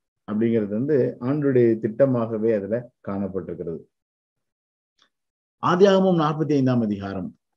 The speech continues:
ஐந்தாம் வசனத்துல பாத்தீங்க அப்படின்னா, யோசேப்பு வந்து தன்னுடைய சகோதரருக்கு சொன்ன ஒரு வார்த்தை அந்த இடத்துல சொல்லப்பட்டிருக்கும். இவங்க எல்லாம் போய் பயப்படுவாங்க, ஏன்னா இப்படி ஒரு ந-, ஒரு, ஒருத்தர் போய் நம்ம வித்து போட்டுட்டோமே,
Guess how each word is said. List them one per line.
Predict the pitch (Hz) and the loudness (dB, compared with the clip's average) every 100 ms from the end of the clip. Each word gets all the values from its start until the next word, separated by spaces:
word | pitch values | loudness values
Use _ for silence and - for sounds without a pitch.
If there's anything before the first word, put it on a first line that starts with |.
| _ | _
ஐந்தாம் | 107 135 139 120 | -4 0 2 0
வசனத்துல | 107 104 95 95 | 0 -4 -4 -6
பாத்தீங்க | 90 90 92 | -8 -10 -10
அப்படின்னா, | 85 85 120 117 95 - - _ _ _ _ 117 | -10 -6 -4 -4 -6 -12 -20 _ _ _ _ 2
யோசேப்பு | 120 165 170 180 151 127 120 | 6 6 6 4 4 2 2
வந்து | 107 110 147 123 107 113 - | 2 2 2 4 2 -2 -10
தன்னுடைய | - 107 107 110 | -12 -6 -4 -2
சகோதரருக்கு | 113 135 147 123 110 | 0 4 4 4 0
சொன்ன | 104 110 110 123 104 92 - _ | -4 -2 0 0 -2 -6 -16 _
ஒரு | - 107 | -6 -4
வார்த்தை | 95 95 110 - 110 | -2 -4 -4 -4 -6
அந்த | 98 | -6
இடத்துல | 90 98 98 | -8 -8 -10
சொல்லப்பட்டிருக்கும். | 98 92 80 85 87 82 - _ _ _ | -6 -6 -6 -10 -10 -14 -16 _ _ _
இவங்க | 98 98 | -8 -6
எல்லாம் | 98 123 110 | -2 -2 0
போய் | 113 127 | 2 4
பயப்படுவாங்க, | 110 101 113 117 113 101 92 - _ _ _ - | 4 0 -2 0 0 -2 -6 -14 _ _ _ -10
ஏன்னா | 98 120 120 101 | -4 0 0 -2
இப்படி | 98 - 113 113 | -6 0 4 4
ஒரு | 107 101 | 4 0
ந-, | 101 101 | -4 -4
ஒரு, | 98 98 | -6 -6
ஒருத்தர் | 95 95 101 92 87 | -6 -8 -8 -6 0
போய் | 127 | 2
நம்ம | 117 101 | 2 0
வித்து | 101 104 | -4 -4
போட்டுட்டோமே, | 123 110 95 90 98 95 110 110 | -2 -2 -2 -6 -6 -2 0 0